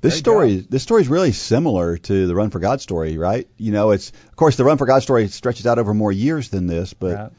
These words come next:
Speaker 1: but how, how God would light one thing at a time, just a little bit of the path, just far enough, you know, because if God had said from the beginning, "Hey, you know, in a couple of years you're gonna have to have surgery and you're gonna have to go to New York to have surgery," she probably would have freaked out.
Speaker 2: Sure.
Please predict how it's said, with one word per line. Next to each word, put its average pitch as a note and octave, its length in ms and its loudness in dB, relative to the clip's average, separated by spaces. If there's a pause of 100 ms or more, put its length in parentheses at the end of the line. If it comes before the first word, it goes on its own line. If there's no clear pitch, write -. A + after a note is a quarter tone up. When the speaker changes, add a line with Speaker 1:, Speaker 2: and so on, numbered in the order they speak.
(360)
Speaker 1:
but G#2 300 0
how, A#2+ 580 4
how B2 140 0
God A2+ 320 4
would A#2 120 2
light G#2 220 2
one G#2+ 360 -2
thing F#2 320 -2
at E2 60 -4
a D#2+ 80 -6
time, D#2+ 380 -8
just F#2 240 -12 (100)
a G2 40 -8
little B2+ 280 2
bit E3+ 120 2
of E3 80 0
the C#3 60 0
path, G2 340 -2
just B2 200 -6
far B2+ 220 -4
enough, F2+ 340 -2 (300)
you G#2 140 -8
know, F#2+ 180 -2
because F2+ 300 -6
if F2+ 100 -12
God A2 220 0
had A2+ 100 -2
said G#2 340 2
from G#2 160 -2
the F#2+ 80 -2
beginning, F2 600 -4 (560)
"Hey, A#2+ 180 2
you G2+ 140 0
know, G2 180 -2
in E2+ 60 -4
a E2 40 -10
couple G2 260 -4
of F#2 60 -2
years G#2 240 -4
you're F2 100 -6
gonna F#2 120 0
have F2 100 -4
to F#2 80 -4
have E2 120 -4
surgery F2+ 440 -4
and E2 100 -6
you're E2 80 -6
gonna F2 120 -4
have F2 100 -6
to F2 60 -10
go F2 100 -2
to E2+ 100 -4
New E2 100 -6
York F2 340 -4
to F#2 100 -10
have E2 160 -6
surgery," E2 600 -6
she - 100 -20
probably E3+ 160 -2
would E3 60 0
have G#2+ 80 -4
freaked G#2+ 240 -6
out. - 220 -8 (480)
Speaker 2:
Sure. G3 340 -12